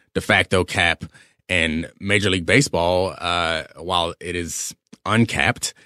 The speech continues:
they still have instituted a number of rules that, uh, last time I checked, the, the lowest percentage of league revenue goes to baseball players. While they have these enormous contracts, if you put together all the money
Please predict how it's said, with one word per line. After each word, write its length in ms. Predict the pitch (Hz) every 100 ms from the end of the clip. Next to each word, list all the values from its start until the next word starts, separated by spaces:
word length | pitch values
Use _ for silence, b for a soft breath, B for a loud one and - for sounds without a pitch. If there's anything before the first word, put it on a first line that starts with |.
| b
they 100 | 92
still 260 | 87 104 98
have 100 | 85
instituted 560 | 95 - 80 104 92
a 80 | 90
number 300 | 92 98 90
of 100 | 78
rules 380 | 82 117 107 95
that, 320 | 90 92 - 85
uh, 300 | 85 85 82
last 260 | 95 95
time 120 | 101
I 100 | 104
checked, 460 | 107 98 104 - 82
the, 240 | 87 85 -
the 180 | 82 85
lowest 420 | 85 101 101 -
percentage 580 | 101 - 110 104 101 90
of 420 | 101 101 95 - b b b
league 280 | 98 110 101
revenue 540 | 139 135 90 101 113
goes 260 | - 98 104
to 180 | - 95
baseball 440 | 104 196 - 69
players. 280 | - 69 71
While 220 | 87 90
they 140 | 92 92
have 380 | 98 95 78
these 160 | 87 90
enormous 420 | 90 98 95 80
contracts, 600 | - 120 175 - 73 -
if 120 | 78
you 80 | 85
put 180 | - 110
together 300 | 98 98 87
all 240 | 80 95
the 80 | 90
money 380 | 87 117 82